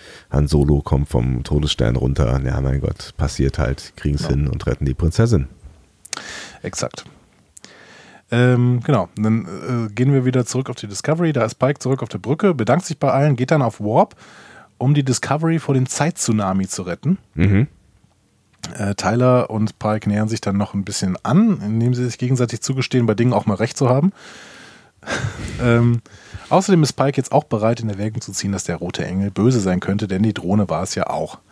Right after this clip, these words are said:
Speaker 1: Mhm.
Speaker 2: Ähm,
Speaker 1: Ob das der richtige Schluss ist, ne? Wir haben ja gerade schon drüber geredet. You never
Speaker 2: Ja,
Speaker 1: know.
Speaker 2: genau.
Speaker 1: Ja.
Speaker 2: Aber er zieht, er zieht es ja nur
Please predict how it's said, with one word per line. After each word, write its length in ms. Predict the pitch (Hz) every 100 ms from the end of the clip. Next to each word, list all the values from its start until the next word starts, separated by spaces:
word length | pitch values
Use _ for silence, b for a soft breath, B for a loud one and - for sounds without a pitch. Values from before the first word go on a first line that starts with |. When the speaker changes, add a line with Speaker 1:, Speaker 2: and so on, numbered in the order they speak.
| -
Speaker 1:
Mhm. 320 | 87 78 78 B B B B -
Speaker 2:
Ähm, 260 | 104 101 101
Speaker 1:
Ob 80 |
das 160 | 98 87
der 120 | 87
richtige 280 | 82 - 82
Schluss 280 | - 95 -
ist, 200 | 87 -
ne? 160 | 82 80
Wir 120 | 76
haben 100 | 69
ja 80 | 73
gerade 220 | 65 62
schon 120 | 67
drüber 180 | 65 65
geredet. 440 | 67 69 67 - -
You 180 | 87 87
never 240 | 71 69
Speaker 2:
Ja, 200 | 160 196
Speaker 1:
know. 180 | 170 98
Speaker 2:
genau. 0 | -
Speaker 1:
Ja. 140 | 65
Speaker 2:
Aber 140 | 104 123
er 120 | 127
zieht, 200 | - 156
er 240 | - 127 123
zieht 180 | - 151
es 100 | 135
ja 80 | 135
nur 360 | 135 135 135